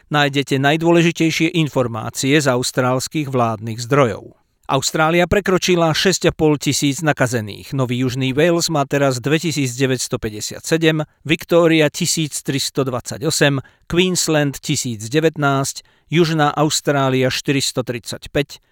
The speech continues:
Západná päťstoštyridsaťpäť, Canberra sto tri a Tasmánia sto deväťdesiat jeden.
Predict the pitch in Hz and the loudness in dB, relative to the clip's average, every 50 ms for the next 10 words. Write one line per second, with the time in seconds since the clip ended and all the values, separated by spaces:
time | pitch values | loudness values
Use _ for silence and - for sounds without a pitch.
0 | _ - 127 151 147 139 139 - 143 135 131 127 135 131 127 131 - _ 147 139 | _ -2 2 2 2 2 2 2 2 2 2 2 0 2 0 0 0 _ -2 -2
1 | - - - - - - - - - 156 156 156 - 151 143 - - - 135 135 | -2 -4 -8 -8 -10 -14 -10 -2 0 0 0 2 0 -2 -2 -2 -4 -2 -2 -2
2 | 127 - _ _ _ - 170 156 151 147 143 139 131 127 127 - - - - - | -2 -6 _ _ _ 0 0 0 0 2 2 4 4 4 2 0 -4 -6 -6 -6
3 | 110 98 - _ - 143 156 165 156 - _ _ _ - - - 147 151 - - | -8 -8 -8 _ -2 0 0 0 -2 -6 _ _ _ -10 -4 0 2 2 2 2
4 | 151 139 131 131 127 123 117 117 117 - - - - 139 135 123 120 113 113 113 | -2 0 0 0 -2 -2 -2 -4 -4 -6 -2 0 2 2 2 2 0 -2 -4 -4
5 | - - 123 110 101 123 135 147 139 123 104 87 | -6 -6 -6 -6 -2 0 2 2 2 0 -4 -6